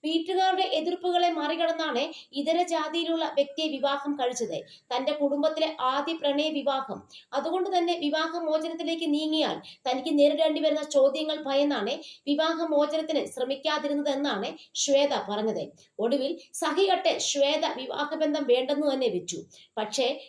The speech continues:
ഡിവോഴ്സ് നേടുക എന്നതും എളുപ്പമായിരുന്നില്ല. അഞ്ചു വർഷം നീണ്ട നിയമ പോരാട്ടത്തിനൊടുവിലാണ് വിവാഹമോചനം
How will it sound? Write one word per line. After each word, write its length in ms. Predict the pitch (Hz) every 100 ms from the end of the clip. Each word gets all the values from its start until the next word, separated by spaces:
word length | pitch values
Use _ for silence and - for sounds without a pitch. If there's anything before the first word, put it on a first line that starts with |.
| -
ഡിവോഴ്സ് 420 | 277 294 349 359 294
നേടുക 300 | 311 320 330 320
എന്നതും 280 | 285 294 247 -
എളുപ്പമായിരുന്നില്ല. 840 | 240 269 294 247 247 277 269 170 156 143 - - _ 269
അഞ്ചു 260 | 311 330 381
വർഷം 260 | 339 - 359
നീണ്ട 180 | 349 349 339 285
നിയമ 300 | 302 320 339
പോരാട്ടത്തിനൊടുവിലാണ് 1080 | 320 311 320 320 330 311 277 285 294 208 226 330 - _
വിവാഹമോചനം 840 | 269 277 302 311 294 302 302 294